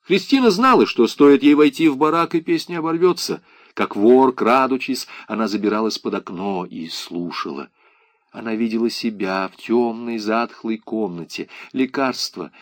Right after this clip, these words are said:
выцветшие фотографии тетушек, больной старик в кресле, а где-то далеко,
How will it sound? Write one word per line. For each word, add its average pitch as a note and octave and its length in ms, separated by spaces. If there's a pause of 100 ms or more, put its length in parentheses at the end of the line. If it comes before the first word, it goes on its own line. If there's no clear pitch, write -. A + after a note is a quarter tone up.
(140)
выцветшие B2+ 600
фотографии A#2+ 580
тетушек, B2 680
больной A#2+ 400
старик B2+ 500
в - 80
кресле, G2 600 (260)
а C3+ 140
где-то C3+ 680
далеко, G#2 880